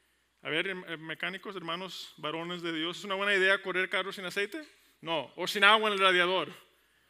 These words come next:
¿Qué pasa? Pues se quema la cosa y ahí queda. <laughs> Vamos a andar todos en las Dodge patitas.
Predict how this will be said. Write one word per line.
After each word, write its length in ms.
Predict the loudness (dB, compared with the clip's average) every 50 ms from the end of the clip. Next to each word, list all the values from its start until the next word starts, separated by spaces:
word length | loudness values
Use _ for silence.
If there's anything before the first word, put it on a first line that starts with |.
| _ _ _ _
¿Qué 100 | 0 4
pasa? 300 | 6 6 6 4 2 -2 -2 -6 -12 -16 -20 _ _ _ _ _ _ _ _ _ _ _ _ _ _ _ _ _ _ _ _ _ _ _
Pues 160 | -20 -16 -14
se 200 | -14 -14 -14 -6
quema 320 | -2 -2 -2 -2 -2 -4
la 140 | -6 -6 -8
cosa 320 | -8 -12 -14 -14 -8 -4 -2
y 40 |
ahí 80 | -2 0
queda. 280 | 0 0 0 0 -2 -6 -10 -12 -16 _ -10
<laughs> 720 | -8 -8 -8 -8 -10 -12 -10 -6 -4 -4 -2 -2 -4 -2
Vamos 200 | -2 -2 -2 -2
a 20 | 0
andar 160 | 0 0 0
todos 220 | 2 0 0 0 2
en 60 | 0
las 160 | 0 0 0
Dodge 320 | 0 2 2 4 2 0 -2
patitas. 840 | -2 -2 -2 -2 -4 0 0 -2 -2 -2 -6 -8 -8 -10 -12 -12